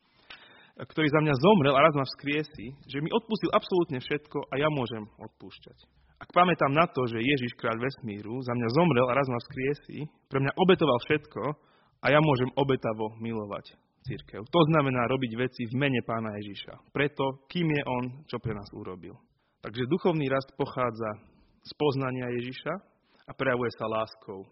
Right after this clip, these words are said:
k Božiemu ľudu, k bratom a sestram v zbore. Toto je duchovný rast.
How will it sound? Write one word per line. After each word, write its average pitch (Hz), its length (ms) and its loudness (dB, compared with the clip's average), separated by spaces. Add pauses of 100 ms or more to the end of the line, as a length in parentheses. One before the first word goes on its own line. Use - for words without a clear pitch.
(460)
k - 80 -16
Božiemu 110 400 -6
ľudu, 104 280 -10 (320)
k 131 120 -16
bratom 123 280 -4
a 101 80 -10
sestram 107 360 -10
v 101 80 -16
zbore. 101 260 -14 (460)
Toto 135 240 -4
je 120 80 -4
duchovný 110 400 -6
rast. - 280 -18